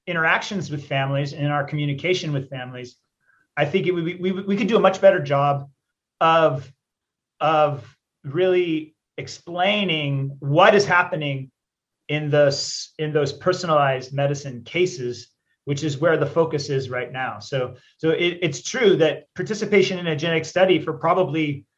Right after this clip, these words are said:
ninety percent of individuals who enrolled in our study was a transaction that ended, it, it began and ended in one day. And that's the, and that was the end of it for most people. But that's simply a matter, it has, simply has to do with our knowledge and our ability to,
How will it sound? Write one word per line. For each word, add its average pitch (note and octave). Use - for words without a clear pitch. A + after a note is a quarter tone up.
ninety F3
percent E3
of C#3+
individuals D#3
who D3+
enrolled D3
in D3+
our C#3
study D3+
was D3
a D#3
transaction D#3+
that D#3
ended, D3
it, C#3
it D3+
began D#3+
and D#3
ended D3
in B2
one B2
day. A2+
And C#3
that's C#3
the, C#3
and C#3+
that C#3+
was C#3+
the B2+
end D3
of A#2+
it A2+
for C3+
most B2
people. A#2+
But C#3+
that's F3
simply F#3
a E3+
matter, D#3
it -
has, E3+
simply A3
has G#3+
to G3+
do F#3
with F#3
our C#3
knowledge C#3
and C3+
our C#3+
ability D3+
to, C3